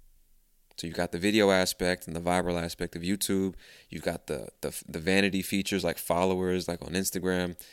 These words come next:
that make you feel good about yourself. And you can also spread ideas to thousands or millions of people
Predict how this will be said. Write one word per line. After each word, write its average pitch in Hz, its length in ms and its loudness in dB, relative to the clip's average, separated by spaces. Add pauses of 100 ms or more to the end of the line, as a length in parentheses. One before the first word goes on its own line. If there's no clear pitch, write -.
(200)
that 76 100 -8
make 85 140 -6
you - 60 -12
feel 80 140 -6
good 95 140 2
about 90 260 2
yourself. 87 420 -2
And 90 100 -6
you 87 80 -8
can 95 100 -4
also 92 240 -4
spread 92 340 0
ideas 85 600 -2 (300)
to - 100 -12
thousands 90 580 -2
or 85 60 -2
millions 85 360 -2
of 80 80 -6
people 80 420 -6